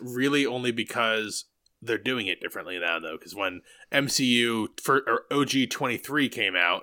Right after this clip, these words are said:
you know, they, that's no T V shows. That's pure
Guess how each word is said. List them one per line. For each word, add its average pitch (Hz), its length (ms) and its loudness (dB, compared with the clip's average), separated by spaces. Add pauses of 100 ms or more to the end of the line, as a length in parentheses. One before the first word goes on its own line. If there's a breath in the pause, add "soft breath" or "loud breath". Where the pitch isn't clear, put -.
you 117 100 -6
know, 87 140 0
they, 95 440 4 (100)
that's - 560 2 (420)
no 95 200 -2
T 143 200 2
V 180 140 -2
shows. 80 440 0
That's 98 220 2
pure 113 640 2